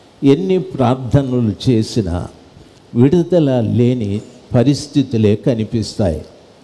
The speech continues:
కాబట్టి ఈ చెట్టు ఎక్కడుందంటే త్రోవ ప్రక్కన ఉంది. అంజూరపు చెట్టుకున్న ఒక విశేషం ఏమిటంటే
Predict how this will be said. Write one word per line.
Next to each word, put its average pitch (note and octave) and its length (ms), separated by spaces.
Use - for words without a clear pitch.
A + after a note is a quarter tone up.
కాబట్టి G2+ 680
ఈ D3 240
చెట్టు D3+ 280
ఎక్కడుందంటే C3+ 1120
త్రోవ E3 380
ప్రక్కన C#3+ 540
ఉంది. G2 480
అంజూరపు E3+ 600
చెట్టుకున్న C3+ 540
ఒక A#2 260
విశేషం A#2 800
ఏమిటంటే G2 920